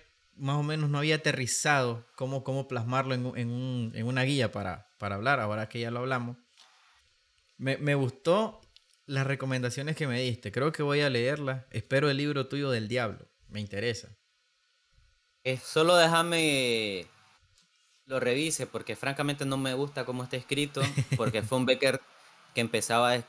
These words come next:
Speaker 2: a escribir narrativa hace seis, siete años, entonces no me gusta cómo está escrito.
Speaker 1: Se ve interesante.
Speaker 2: Pero
Speaker 1: Mira, yo...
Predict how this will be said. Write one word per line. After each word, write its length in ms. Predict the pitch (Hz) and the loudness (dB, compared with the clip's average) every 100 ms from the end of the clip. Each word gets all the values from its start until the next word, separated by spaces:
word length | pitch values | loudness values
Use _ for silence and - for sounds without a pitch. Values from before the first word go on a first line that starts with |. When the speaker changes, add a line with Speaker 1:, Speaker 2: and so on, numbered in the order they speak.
| - | -6
Speaker 2:
a 200 | 110 104 | -2 0
escribir 380 | 101 98 101 104 | 0 -4 -4 -2
narrativa 680 | 113 110 104 - 120 107 98 | 0 -2 -2 -2 0 2 2
hace 580 | 101 117 101 92 87 82 - | 0 -2 -2 -2 -2 -8 -14
seis, 400 | - - 104 101 | -12 -4 -4 -4
siete 280 | 107 95 101 | -8 -6 -4
años, 220 | 117 113 | -4 -6
entonces 440 | 95 95 95 95 90 - - - - | -8 -10 -10 -12 -14 -18 -20 -20 -8
no 100 | 110 | -2
me 80 | 110 | 0
gusta 240 | 110 104 | -2 -4
cómo 160 | 98 95 | -6 -8
está 140 | 92 | -8
escrito. 260 | 87 85 80 - - | -12 -12 -14 -18 -12
Speaker 1:
Se 180 | - | -4
ve 120 | 120 135 | 0 0
interesante. 460 | 151 135 123 120 | 0 -2 -2 2
Speaker 2:
Pero 120 | 117 | 6
Speaker 1:
Mira, 140 | 120 131 | 8 8
yo... 180 | 165 | 6